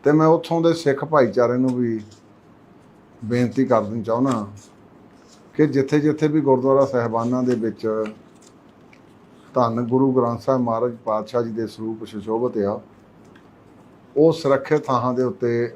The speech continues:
ਅੰਬੈਸਡਰ ਦੇ ਨਾਲ ਗੱਲ ਕਰਕੇ ਉਹਨਾਂ ਨੂੰ ਸੁਰੱਖਿਅਤ ਥਾਵਾਂ 'ਤੇ ਪਹੁੰਚਾਇਆ ਜਾਵੇ,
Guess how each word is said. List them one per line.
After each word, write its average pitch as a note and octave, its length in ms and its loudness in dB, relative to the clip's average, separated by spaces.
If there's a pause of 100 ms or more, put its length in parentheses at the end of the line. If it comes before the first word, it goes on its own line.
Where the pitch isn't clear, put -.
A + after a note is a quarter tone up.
(100)
ਅੰਬੈਸਡਰ A#2 480 -2
ਦੇ A#2 140 -2
ਨਾਲ G2+ 440 -2 (1700)
ਗੱਲ A#2+ 320 4
ਕਰਕੇ A#2+ 420 2
ਉਹਨਾਂ C3 260 0
ਨੂੰ C3 140 0
ਸੁਰੱਖਿਅਤ B2+ 460 -2
ਥਾਵਾਂ A#2 240 0
'ਤੇ A2 100 -2
ਪਹੁੰਚਾਇਆ G2+ 400 -2
ਜਾਵੇ, F2+ 300 -6